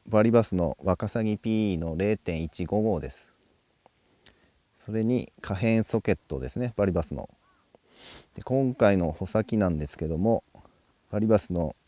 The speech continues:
二八五エフエックス。えー、この穂先はですね、ファースト気味、まあ、先調子気味の穂先になってます。で、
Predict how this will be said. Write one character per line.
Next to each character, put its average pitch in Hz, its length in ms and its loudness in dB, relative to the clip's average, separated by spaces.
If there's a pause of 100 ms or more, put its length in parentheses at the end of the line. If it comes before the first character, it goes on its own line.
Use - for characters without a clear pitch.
(200)
二 117 240 4
八 117 280 -2
五 95 280 2
エ 90 100 0
フ 117 140 -2
エ - 20 2
ッ 113 60 -2 (100)
ク - 80 -18
ス。 - 180 -8 (480)
え 104 200 0
ー、 101 40 0
こ 113 120 -4
の 117 80 2
穂 123 100 -6
先 131 320 0
は 127 160 6
で 95 120 2
す - 100 -10
ね、 87 260 -4 (160)
フ 117 80 -6
ァ 127 140 0
ー - 20 -2
ス - 120 -12
ト 127 280 4 (500)
気 110 140 2
味、 113 240 2
ま 92 240 0
あ、 - 60 -8
先 - 280 -6
調 139 240 4
子 - 160 -4
気 139 120 2
味 135 140 2
の 156 280 2 (300)
穂 - 120 -14
先 117 240 -2
に 113 80 4
な 95 100 2
っ - 20 -6
て - 100 -8
ま 65 140 -8
す。 - 180 -20 (480)
で、 113 300 -2